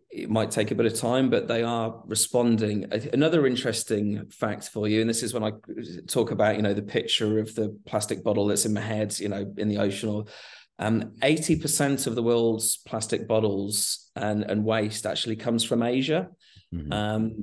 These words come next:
Speaker 1: it's only twenty percent rest of the world. Now, the reason that's interesting is because m-, most of the world's factories, or most products in the world, are manufactured in Asia. So you've got all of the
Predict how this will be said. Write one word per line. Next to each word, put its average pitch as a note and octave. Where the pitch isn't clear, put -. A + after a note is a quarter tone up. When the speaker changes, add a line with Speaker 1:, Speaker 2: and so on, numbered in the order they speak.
Speaker 1:
it's -
only A2
twenty A2+
percent A2+
rest A2
of A2
the A2
world. C#3
Now, B2
the B2+
reason D3
that's -
interesting B2+
is G#2
because A2
m-, D3+
most C3
of C3
the B2
world's B2
factories, A2+
or G#2
most A2
products -
in G#2
the G#2
world, G#2
are G#2
manufactured G2+
in G#2
Asia. G2+
So G#2+
you've A2
got A2
all C3
of A#2+
the A2+